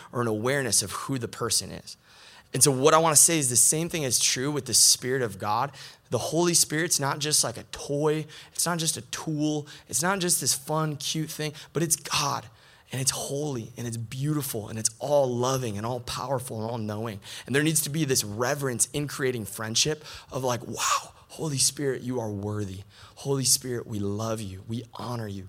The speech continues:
We welcome you." Does that make sense? We can't just brush past or, or look. We, we have to, it says literally in the word, "Friendship with God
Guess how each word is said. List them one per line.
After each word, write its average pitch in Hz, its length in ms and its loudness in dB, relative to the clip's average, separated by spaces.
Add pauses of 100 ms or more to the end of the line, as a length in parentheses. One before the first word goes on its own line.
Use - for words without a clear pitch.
We 113 140 -4
welcome 113 560 -4
you." 98 100 -10 (380)
Does - 80 4
that 135 100 6
make 143 160 2
sense? 135 440 4 (680)
We 117 60 -4
can't 147 300 10
just - 360 0 (260)
brush 135 420 2
past 117 520 -2 (220)
or, - 140 -4
or 120 200 0
look. 120 380 2
We, 120 240 -4
we 123 140 0
have 117 240 0
to, 151 80 -2
it 139 60 4
says 117 260 2
literally 135 300 2
in 123 60 0
the 120 80 0
word, 113 160 -4
"Friendship 135 500 0
with 120 180 -4
God 113 360 -2